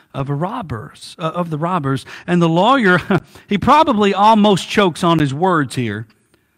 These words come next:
Matter of fact, he can't even bring himself to say the word Samaritan. And so he responds in verse thirty-seven, "The one who had mercy on him."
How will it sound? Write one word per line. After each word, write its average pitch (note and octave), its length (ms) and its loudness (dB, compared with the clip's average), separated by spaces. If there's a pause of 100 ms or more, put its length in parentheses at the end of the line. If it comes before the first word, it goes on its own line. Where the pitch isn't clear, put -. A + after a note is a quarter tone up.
(380)
Matter C4 280 4
of F#3+ 80 0
fact, A#3+ 260 4
he A3+ 80 0
can't B3 220 0
even G3+ 200 0
bring A3 220 2
himself G3 540 2
to F#3 100 0
say D4 300 2
the D#3+ 100 2
word D#3+ 340 0
Samaritan. D3 720 0 (480)
And G3 160 2
so B3 160 4
he A#3 140 4
responds G#3 640 4
in G3 100 2
verse G3 240 0
thirty-seven, F#3 800 0 (240)
"The F3 140 2
one G#3 380 2
who G3 340 2
had E3 600 0 (560)
mercy A#2 680 -4 (1500)
on A#2 160 -8
him." G#2+ 320 -8